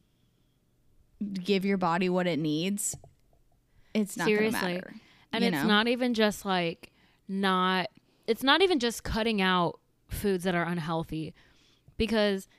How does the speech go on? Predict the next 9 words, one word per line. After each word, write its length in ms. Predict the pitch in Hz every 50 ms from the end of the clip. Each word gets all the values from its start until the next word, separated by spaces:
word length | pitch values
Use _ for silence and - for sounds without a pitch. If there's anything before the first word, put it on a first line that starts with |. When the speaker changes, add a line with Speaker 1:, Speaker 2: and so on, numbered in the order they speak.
| _ _ _ _ -
Speaker 2:
this 240 | 214 240 302 - -
week 360 | 220 208 190 175 - - - _ _ -
I 580 | 196 202 208 214 214 214 214 208 208 208 220 - - _ - - _ _ _ -
missed 680 | - 196 202 196 190 185 190 - - - - - - - _ _ _ _ _ _ _ _ _
two 260 | - - 233 240 247 247
of 100 | 247 240
my 160 | 254 240 233
workouts 760 | 220 196 196 190 - 190 175 170 170 170 - - - - - - - - _ _
because 720 | - 208 190 - 196 196 185 180 180 180 180 180 180 -